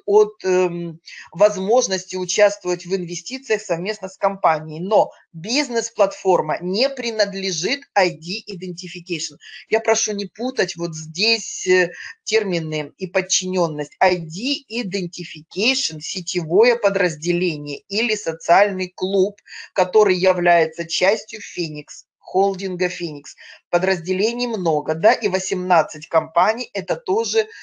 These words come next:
часть холдинга «Феникс». Но мы должны каким-то образом участвовать с компанией в, в формировании этого бизнеса и получении своей акции. Вот мы с вами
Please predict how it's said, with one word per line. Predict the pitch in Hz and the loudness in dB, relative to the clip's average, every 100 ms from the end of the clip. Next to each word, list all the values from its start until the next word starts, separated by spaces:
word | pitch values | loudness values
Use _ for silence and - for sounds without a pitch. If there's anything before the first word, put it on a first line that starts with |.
| - | -12
часть | - 190 190 226 - | -4 4 4 4 -4
холдинга | - - 180 180 165 185 175 180 - | -12 -2 2 2 0 -8 -2 -2 -2
«Феникс». | - 185 156 151 - _ | -6 -6 -6 -12 -18 _
Но | 190 196 226 185 139 - - - | -8 2 6 6 4 -6 -20 -4
мы | 196 | 0
должны | 220 220 208 214 | 4 4 4 0
каким-то | 208 208 202 185 180 | -2 -4 -6 2 2
образом | 196 175 180 175 160 160 - | 6 6 6 4 4 0 0
участвовать | 104 - 226 180 - 165 156 151 | -4 4 4 4 0 -2 -2 -2
с | |
компанией | - 165 160 196 240 220 185 160 147 - | 2 0 4 4 4 2 -8 -10 -12 -10
в, | 170 156 | -10 -6
в | |
формировании | - 190 190 196 180 190 226 214 | 0 2 2 2 4 4 2 0
этого | 214 214 208 185 185 | -2 -2 -2 -4 -4
бизнеса | 214 170 165 - 160 | -6 -8 -10 -4 -4
и | 156 | -2
получении | 160 165 - 208 214 | -2 -4 -8 -8 -6
своей | 190 - 160 175 175 | -6 -4 -2 -2 2
акции. | 180 160 - 131 120 - - - | 2 2 -6 -14 -14 -16 -14 -6
Вот | 180 | -4
мы | 185 262 | 0 -2
с | 320 | 0
вами | 202 | 2